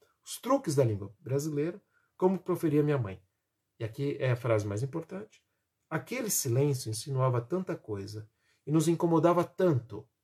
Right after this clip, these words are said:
três pontos, reticências, "como se para revelar algo fosse necessário silenciar." Curioso como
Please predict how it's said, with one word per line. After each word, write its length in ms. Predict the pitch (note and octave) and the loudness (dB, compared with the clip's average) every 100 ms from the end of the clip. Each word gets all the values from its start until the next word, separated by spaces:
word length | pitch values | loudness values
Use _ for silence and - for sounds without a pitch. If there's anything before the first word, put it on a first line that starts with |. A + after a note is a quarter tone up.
| _ | _
três 340 | A2+ C3 C#3 - | -6 -6 -6 -10
pontos, 640 | - G#2 G2+ - - - _ _ | -10 -10 -10 -14 -16 -18 _ _
reticências, 840 | - C3+ - F#2+ F#2 - - - _ _ _ _ _ _ | -12 -10 -8 -10 -12 -14 -16 -18 _ _ _ _ _ _
"como 180 | E3 D#3+ | 0 0
se 160 | - | 0
para 220 | C#3 D#3 C#3 | 0 2 6
revelar 520 | C#3+ C#3 C3+ D#3 - | 6 6 4 2 0
algo 360 | B2 A2+ C3 C#3+ | -4 -2 -2 -6
fosse 420 | - A#2+ A#2 B2+ | -8 -6 -6 -6
necessário 540 | A2+ A2+ - G#2 G#2+ | -8 -6 -6 -4 -4
silenciar." 600 | A2 A2+ G#2+ - - B2 - _ - - _ _ _ | -6 -8 -8 -8 -12 -16 -20 _ -20 -20 _ _ _
Curioso 560 | A#3+ A3+ A#3+ A#3+ D3+ | 4 8 8 6 2
como 440 | - D#3+ C#3+ G2+ | -2 2 2 2